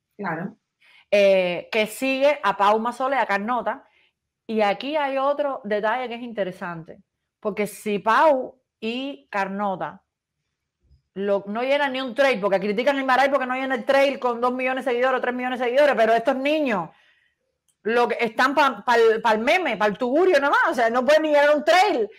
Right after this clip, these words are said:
Speaker 2: <laughs> O sea, ¿me entiendes? Porque si tú dijeras, bueno, llenan un flamingo, llenan un algo.
Speaker 1: Entonces, a ver, contexto para ver si yo entendí. Esta, esta historia es de el Tiger que va a verlos a ellos al Neme. O sea, mi pregunta es la siguiente,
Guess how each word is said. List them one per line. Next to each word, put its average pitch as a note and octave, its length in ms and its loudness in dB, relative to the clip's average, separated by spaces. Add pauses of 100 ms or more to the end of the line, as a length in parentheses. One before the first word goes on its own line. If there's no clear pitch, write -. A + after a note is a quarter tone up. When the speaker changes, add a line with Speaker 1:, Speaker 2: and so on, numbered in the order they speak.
(180)
Speaker 2:
<laughs> - 20 0 (880)
O - 40 -16
sea, D#4+ 140 -16
¿me C4 100 0
entiendes? F4 420 0
Porque C4 220 4
si B3 60 -4
tú D4 80 2
dijeras, D#4+ 280 2
bueno, D4+ 160 4
llenan C4 300 2
un C#4+ 120 2
flamingo, D4+ 640 2
llenan B3 320 2
un C4+ 160 4
algo. C#4 540 2 (320)
Speaker 1:
Entonces, B3+ 440 0
a B3+ 80 8
ver, B3+ 200 2
contexto B3 640 0
para F#3+ 180 2
ver G3+ 140 2
si C#4 140 -4
yo B3 80 -2
entendí. G3+ 580 -2 (380)
Esta, A#3+ 400 0
esta D4+ 240 -6
historia D4 320 -2
es C#4+ 80 -6
de D4 360 -6
el G#3+ 240 -6
Tiger D4+ 460 0
que A#3 160 -4
va A#3+ 260 4 (460)
a G#3+ 160 2
verlos D#4+ 520 -4
a A3 180 2
ellos C4 200 -2
al A#3 200 -2
Neme. F#3+ 400 -6
O G#3+ 100 -6
sea, G3+ 240 0
mi G#3+ 140 -2
pregunta A#3+ 380 -6
es C4 60 -6
la A#3 120 -4
siguiente, A#3 580 -8